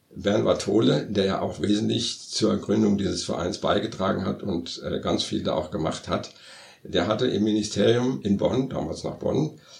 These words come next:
angefragt beim Familienministerium, ob die das fördern. Und die Antje Huber,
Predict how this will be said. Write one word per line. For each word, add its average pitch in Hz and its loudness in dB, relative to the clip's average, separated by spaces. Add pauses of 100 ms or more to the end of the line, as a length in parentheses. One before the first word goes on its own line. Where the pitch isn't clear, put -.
(100)
angefragt 113 -2
beim 87 -2
Familienministerium, 113 0
ob - -8
die 101 2
das 92 2
fördern. 95 4 (540)
Und 104 -2
die 98 2
Antje 104 0
Huber, 131 4